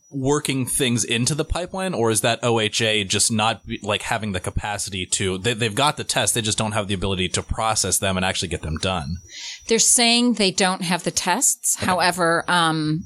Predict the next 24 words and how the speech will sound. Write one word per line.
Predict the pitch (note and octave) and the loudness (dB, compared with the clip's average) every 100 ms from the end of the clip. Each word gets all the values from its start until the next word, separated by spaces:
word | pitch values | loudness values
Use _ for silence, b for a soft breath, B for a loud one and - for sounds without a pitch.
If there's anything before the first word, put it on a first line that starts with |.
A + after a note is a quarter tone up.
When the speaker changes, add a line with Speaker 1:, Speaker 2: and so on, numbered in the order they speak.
| - | 0
Speaker 2:
you | F#3+ | 2
know, | G#3 D#3 D#3 D3 - | 4 2 0 -6 -2
six | - G#3 - | 0 0 0
weeks | G3 E3 | 2 2
ago | F3 | 2
they | E3 E3 | 4 4
said | - E3 D#3 _ - | 2 0 -2 _ -8
tests | - F3 - | -2 0 0
were | E3+ | -2
literally | D#3+ E3 E3+ D#3+ | -2 0 2 2
on | D3 D3+ | 2 2
their | D3+ | 2
way. | D3+ D#3 C#3+ | 2 2 4
So | - F#3 | 4 2
Speaker 1:
Hmm. | F3+ A2 E2+ E2 | 0 -6 -6 -2
Speaker 2:
it's, | A#3+ A#3+ | -2 0
it's | - A#3+ | 0 0
been | - A3 | 0 0
frustrating. | F#3 - D#3 C3 C#3 D#3 - | 2 0 -2 -4 -4 -6 -2
Um, | E3 E3 D#3+ D3+ D3+ D3+ _ _ - - | 2 4 4 2 -4 -6 _ _ -16 -4
it's | F3 - | -4 -2
been | - F3+ | -2 0
very | D#3+ D3+ | 0 -2
frustrating. | - - - A#2 - D3 | -2 -4 -2 -4 -4 -4